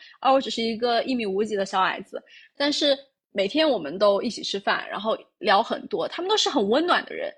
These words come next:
就是由于有这样的一段非常良性的关系，带给我了很多的一种治愈，我才感觉到就是我人格中有一部分对于爱的渴求，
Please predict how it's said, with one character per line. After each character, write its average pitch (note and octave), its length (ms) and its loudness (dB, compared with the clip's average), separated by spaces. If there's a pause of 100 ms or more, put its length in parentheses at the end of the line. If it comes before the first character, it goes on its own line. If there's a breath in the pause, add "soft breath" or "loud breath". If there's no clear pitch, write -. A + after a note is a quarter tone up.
(120)
就 A4 180 4
是 D#4 420 4
由 A#3+ 240 4
于 C#4 180 4
有 G3 160 2
这 G#3+ 160 0
样 D#4+ 80 6
的 C4 80 0
一 A3+ 120 -2
段 A#3+ 240 0
非 C4+ 120 -2
常 A3+ 220 -2
良 F#3 260 0
性 D#4 220 -2
的 A#3 100 2
关 F#3+ 300 0
系， F#3 180 -6
带 C#4 220 4
给 B3+ 80 4
我 A3 140 6
了 G#3+ 100 4
很 F#3+ 180 -8
多 G#3+ 160 -2
的 A3 100 -2
一 A3+ 60 -4
种 G#3+ 220 -8 (240)
治 E4 320 4
愈， G3 260 -4 (600)
我 G#3+ 120 4
才 A3 240 2
感 G3+ 240 2
觉 F#3 200 -2
到 A3+ 200 2
就 A#3 120 -6
是 B3 340 -2
我 F#3+ 360 4 (120)
人 B3 320 2
格 B3+ 220 4
中 C#4+ 240 0
有 G3+ 200 2
一 G3 120 -2
部 A#3 120 -6
分 B3 240 0
对 C4+ 200 0
于 A3+ 80 -2
爱 F#4 240 2
的 A3+ 100 2
渴 - 240 -6
求， - 340 -8